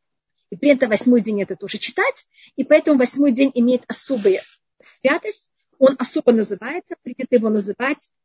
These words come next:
Зод Ханука. И он считается, каждый день имеет свою святость, а Зод Ханука имеет какую-то всю святость вместе взятую.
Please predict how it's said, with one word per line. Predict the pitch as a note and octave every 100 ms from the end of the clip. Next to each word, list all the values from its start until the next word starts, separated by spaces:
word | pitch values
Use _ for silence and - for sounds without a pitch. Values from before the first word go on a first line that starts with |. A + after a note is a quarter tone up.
| _
Зод | F#3 F#3+ C#4 C#4 _
Ханука. | - - A#3 F#3+ _ _ _ _ _ _ _ _ _ _
И | A#3
он | D#4+
считается, | D4+ C4+ C#4 E4 E4 - F#3 - _
каждый | - D#4 D4 C#4
день | C4+ C4
имеет | B3 B3
свою | A#3 A#3+
святость, | - A4+ A#4+ A4 - _ _
а | B3+
Зод | D#4 D#4+
Ханука | - D#4 D4 C4+
имеет | C#4 -
какую-то | C#4+ C#4
всю | B3+ - - F#4+
святость | - C#4 C4+ C4
вместе | A#3+ G#3+ -
взятую. | G3 -